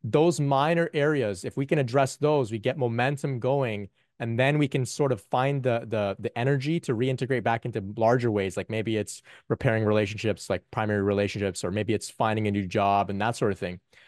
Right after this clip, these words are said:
A lot of people wanna do, like, a zero to a hundred. It's like, "I've been laying in bed for six months. My house is a mess. I haven't done anything. And now I wanna just jump right back into my career and get a whole new job."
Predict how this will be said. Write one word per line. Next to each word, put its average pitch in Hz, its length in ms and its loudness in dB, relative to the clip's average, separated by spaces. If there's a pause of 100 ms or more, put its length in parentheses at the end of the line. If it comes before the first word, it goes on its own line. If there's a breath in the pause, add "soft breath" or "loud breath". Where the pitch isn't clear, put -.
(260 loud breath)
A 123 60 2
lot 139 180 4
of 135 80 0
people 151 220 2
wanna 123 260 2
do, 120 320 -2
like, 107 260 0
a 104 60 0
zero 120 340 0
to 110 160 -2
a 95 40 0
hundred. 98 440 -4 (120)
It's - 100 -8
like, 101 200 2
"I've 107 120 -4
been 110 160 0
laying 131 160 2
in 123 100 0
bed 123 160 2
for 120 100 -4
six - 280 -6
months. 131 440 0 (220)
My 107 80 -4
house 120 220 0
is 120 80 -4
a 120 60 2
mess. 117 420 -2 (400 soft breath)
I 107 100 -2
haven't 117 160 -2
done 113 160 0
anything. 107 400 -2
And 107 60 -4
now 110 140 2
I - 20 2
wanna 104 240 0
just 101 200 -8
jump 110 220 -2
right 107 180 0
back 104 240 -2
into 104 200 -8
my 98 100 -4
career 107 300 0
and 98 100 -4
get 98 120 0
a 92 40 0
whole 104 160 -2
new 98 140 -4
job." 110 340 2